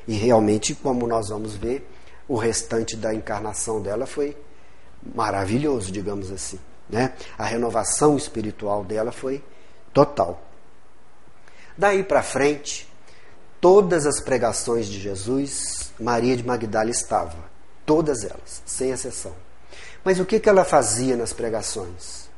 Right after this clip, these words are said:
Ela ajudava as pessoas que procuravam Jesus, eram multidões e multidões,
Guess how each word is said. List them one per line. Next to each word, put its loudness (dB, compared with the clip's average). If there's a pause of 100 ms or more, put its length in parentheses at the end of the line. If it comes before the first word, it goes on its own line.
(480)
Ela 10
ajudava 8
as 2
pessoas 2
que -8
procuravam 0
Jesus, -4
eram 2
multidões 4
e 0
multidões, -2